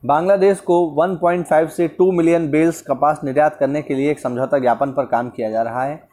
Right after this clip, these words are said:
भारतीय कपास निगम ने फाइबर फसल के निर्यात को बढ़ावा देने की कोशिश में यह कदम उठाया है। तो ये थे, विद्यार्थियों, हमारे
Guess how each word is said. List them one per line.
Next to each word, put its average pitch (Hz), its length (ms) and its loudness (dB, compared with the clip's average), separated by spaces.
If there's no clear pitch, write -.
भारतीय 165 540 0
कपास 170 500 0
निगम 135 280 -2
ने 160 200 -4
फाइबर 160 360 2
फसल 165 340 -2
के 151 180 -6
निर्यात 135 420 0
को 147 100 -4
बढ़ावा 117 340 2
देने 131 260 -4
की 135 140 -12
कोशिश 123 440 -10
में 117 120 -10
यह 117 160 -6
कदम 117 360 -10
उठाया 107 340 -12
है। - 220 -20
तो 156 60 -6
ये 175 160 2
थे, 202 100 0
विद्यार्थियों, 180 520 0
हमारे 151 380 -2